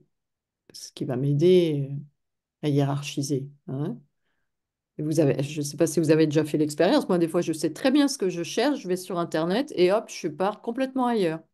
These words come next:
Hein, on a tous fait cette expérience. Donc, euh, savoir ce qu'on cherche, c'est peut-être parfois aussi, euh, s'y tenir, quoi, pas se laisser distraire. Oui, Corinne ?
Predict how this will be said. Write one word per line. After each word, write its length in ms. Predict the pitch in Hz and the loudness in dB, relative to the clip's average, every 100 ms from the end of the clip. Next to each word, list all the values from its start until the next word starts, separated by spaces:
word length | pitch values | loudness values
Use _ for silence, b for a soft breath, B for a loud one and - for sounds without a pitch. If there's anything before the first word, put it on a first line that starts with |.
| _ _ _ _ _ _ _ _ _ _ _ _ | _ _ _ _ _ _ _ _ _ _ _ _
Hein, 280 | 160 139 160 - _ - | -10 -8 -10 -14 _ -14
on 100 | 165 | -6
a 40 | 175 | -6
tous 240 | - 202 | -4 -2
fait 140 | - 190 | 0 4
cette 240 | 185 185 | 4 4
expérience. 840 | 175 - - 170 165 185 233 302 - b b b b b b _ _ _ _ _ _ - | 0 0 2 2 4 2 0 -4 -12 b b b b b b _ _ _ _ _ _ -12
Donc, 420 | - 180 175 - | 0 2 4 6
euh, 100 | 165 | 6
savoir 300 | 156 175 185 | 6 4 4
ce 80 | - | 0
qu'on 140 | 180 | -2
cherche, 400 | 143 254 285 - | 2 4 4 2
c'est 80 | 160 | -2
peut-être 360 | 156 160 214 | 0 0 -2
parfois 360 | 208 - - 220 | -2 -6 -2 0
aussi, 500 | 180 - - 254 254 | 0 -2 -2 0 2
euh, 200 | 160 143 | 2 0
s'y 220 | 143 180 | -4 -10
tenir, 400 | - 254 240 185 | 0 4 4 2
quoi, 160 | - 180 | -2 -4
pas 120 | 190 | -4
se 120 | - | 0
laisser 240 | 185 185 175 | 0 2 -2
distraire. 800 | 156 - - 202 208 175 143 135 143 _ _ _ _ _ _ _ _ _ _ _ _ _ _ _ _ _ _ _ _ _ _ _ _ _ _ _ _ _ | -2 -12 -2 2 2 0 -2 -4 -10 _ _ _ _ _ _ _ _ _ _ _ _ _ _ _ _ _ _ _ _ _ _ _ _ _ _ _ _ _
Oui, 300 | 175 190 - | 2 2 -2
Corinne ? 540 | - 180 202 247 156 | 2 4 6 4 0